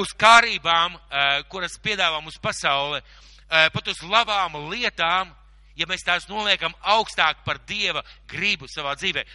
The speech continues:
Šeit vien nianses. Mēs ārkārtīgi va-, bieži spekulējam ar vārdiem. "Dievs man ir pirmajā vietā." Un viss pateiks, "Dievs man ir pirmajā vietā." Bet Dieva griba ir saistīta ar Dievu.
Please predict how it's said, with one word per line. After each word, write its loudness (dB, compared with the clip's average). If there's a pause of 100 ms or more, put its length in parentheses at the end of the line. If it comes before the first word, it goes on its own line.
(180)
Šeit 4
vien -2
nianses. -6 (720)
Mēs -8
ārkārtīgi 4
va-, -6 (100)
bieži -2
spekulējam -4
ar -6
vārdiem. -4 (580)
"Dievs 2
man -8
ir -4
pirmajā -2
vietā." -8 (1300)
Un -14
viss -6
pateiks, -10
"Dievs -2
man -10
ir -10
pirmajā -6
vietā." -12 (840)
Bet -2
Dieva 2
griba 0 (160)
ir -10
saistīta -2
ar -6
Dievu. -4